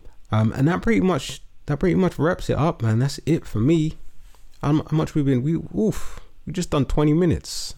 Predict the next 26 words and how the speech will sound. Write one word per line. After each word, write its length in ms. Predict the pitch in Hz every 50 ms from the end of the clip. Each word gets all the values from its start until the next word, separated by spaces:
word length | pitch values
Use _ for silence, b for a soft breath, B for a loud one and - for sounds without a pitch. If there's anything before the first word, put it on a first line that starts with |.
| -
so 320 | - - - - - 123 120
short 360 | 120 - - - 175 156 -
and 100 | 110 104
sweet. 440 | - - - - 143 123 101 - - - - b b b b b b b b b b b b b b b b _ _ - _ _ _ - -
Arsenal 680 | 139 143 135 - 143 139 131 127 127 123 120 113 117 - - -
g-, 140 | - - - -
got 180 | - 131 - -
the 80 | 120
dub. 400 | 95 - 123 127 131 131 127 - - - - - - - - - - - - - - - - - - _ - - _ - - - - - - - -
Yep, 260 | - 104 120 127 - - - _ _ _ _ _ _ _ _ _ _ -
I'm 80 | - 85
happy 280 | 95 139 139 - 131
about 320 | 117 95 113 107 104 95 -
that. 300 | 117 117 117 - - - - - - - - - - - -
I 60 | 107
don't 120 | 120 123
really 160 | 120 117 113 110
wanna 220 | 107 107 101 101
talk 260 | - - 127 123 110
about 240 | 113 92 101 104 -
it 140 | 98 98 -
too 240 | - - 117 107 98
much, 480 | 92 101 120 - - - - - -
to 80 | - 98
be 160 | 92 98 101
honest. 460 | 101 107 117 143 139 - - - -